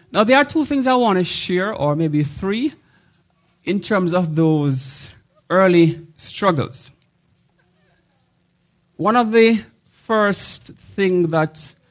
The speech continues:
I had a problem with was the music. So I am from Jamaica, which is dubbed the homeland of reggae music. And so the, the, the pulse of the music was just everywhere. You can't escape the music.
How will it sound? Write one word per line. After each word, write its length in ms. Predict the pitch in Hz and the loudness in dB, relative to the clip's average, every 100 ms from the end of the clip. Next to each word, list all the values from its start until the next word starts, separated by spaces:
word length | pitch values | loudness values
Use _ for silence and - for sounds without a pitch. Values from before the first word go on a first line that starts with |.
| _ _ _ _ _ _ - | _ _ _ _ _ _ -6
I 420 | 139 151 151 147 | -2 2 2 0
had 220 | 139 151 139 | 0 0 0
a 80 | |
problem 440 | 135 - 220 196 143 | -2 -2 0 2 0
with 340 | 101 - - | -2 -8 -18
was 560 | - 135 143 131 - - _ | -8 -4 -2 -2 -6 -14 _
the 360 | 131 123 131 131 135 | -8 -2 -2 -2 -6
music. 540 | 117 127 180 180 - - _ _ _ _ _ - | -4 -2 0 0 -4 -12 _ _ _ _ _ -10
So 260 | - 196 | -4 -2
I 140 | - 226 | 2 2
am 160 | 240 | 2
from 240 | 233 220 214 | 0 -2 -2
Jamaica, 440 | 202 175 143 139 | 0 0 0 -2
which 280 | 139 139 147 | -2 -2 -4
is 340 | 139 135 - - - | -4 -6 -12 -18 -10
dubbed 440 | 127 135 139 123 | -2 2 2 0
the 120 | 127 127 | -2 0
homeland 720 | 127 180 160 147 127 123 110 - | 0 2 4 4 4 2 -2 -8
of 240 | 120 123 | -8 -8
reggae 440 | 107 120 135 131 | -8 0 2 2
music. 320 | 131 123 127 - - _ _ _ _ _ | 2 2 -2 -12 -20 _ _ _ _ _
And 160 | 147 170 | -2 -2
so 380 | - 190 185 180 | -2 -2 0 -2
the, 260 | 156 170 | -2 -2
the, 200 | - 160 | -2 -4
the 180 | - 175 | -4 -6
pulse 480 | - 294 262 247 - | -4 2 2 2 -2
of 100 | 208 | -4
the 80 | 220 | -2
music 480 | 208 180 147 143 | 0 2 0 -2
was 300 | 147 151 139 | -2 0 0
just 340 | 135 135 - - - | -2 -6 -6 -14 0
everywhere. 540 | 175 160 160 139 107 | 2 6 6 4 2
You 160 | 117 170 | 0 -2
can't 300 | 170 214 190 | 0 0 0
escape 360 | 196 - 175 | -4 -4 -2
the 80 | 139 | 0
music. 340 | 139 117 - | 0 -2 -6